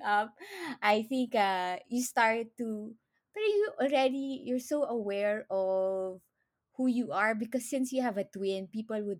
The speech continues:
ask you, like, "How does it feel to have a twin?" You know, parang for me, how does it feel not to have a twin? <laughs> And also their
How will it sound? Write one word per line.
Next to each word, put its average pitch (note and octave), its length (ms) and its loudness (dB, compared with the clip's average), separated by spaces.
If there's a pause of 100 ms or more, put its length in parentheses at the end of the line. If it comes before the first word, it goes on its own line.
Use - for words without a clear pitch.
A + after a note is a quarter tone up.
ask F#3 400 -8
you, F#3 480 -10
like, E3+ 320 -8
"How F#3+ 160 -6
does A3 240 -8
it A3 80 -10 (160)
feel F#3+ 560 -8 (480)
to E3+ 80 -18
have F3+ 240 -6
a F3 80 -6
twin?" F3 720 -4
You F3+ 80 -10
know, E3 240 -14
parang G#3+ 320 -8
for A#3+ 160 -8
me, A3+ 320 -4 (300)
how F#3+ 160 -2
does A#3 160 -4
it A#3 160 -4
feel A#3+ 320 -2
not G3+ 320 -4
to G3 80 -8
have F3 240 -10
a D#3 80 -12
twin? E3+ 560 -6
<laughs> B3 320 -2 (420)
And G#3+ 380 0
also G#3+ 420 -2
their F#3+ 340 -2